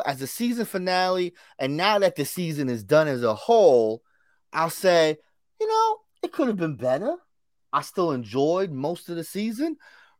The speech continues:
but, uh, they did a lot of wheel spinning, and it seems like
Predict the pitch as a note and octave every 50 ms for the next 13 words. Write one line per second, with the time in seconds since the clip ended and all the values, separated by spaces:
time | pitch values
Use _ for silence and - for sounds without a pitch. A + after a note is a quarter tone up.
0 | _ - - F3 D#3+ D3+ C#3+ - - C#3 C#3+ C#3 C#3 D3 D3 F3 F3 F3 E3+ E3+
1 | D#3 D3+ C#3 A2+ A2+ A2 C3 D3+ F3 F3+ F3+ - - - F#3 F#3 F#3 F#3+ F#3+ F#3+
2 | F#3+ - _ _ _ _ _ _ _ _ - A#2+ A#2+ B2 A#2+ A#2+ A#2+ A#2+ - -
3 | D#3 D3 C#3+ C3 C3 C3+ B2+ A#2+ A#2+ A2+ A2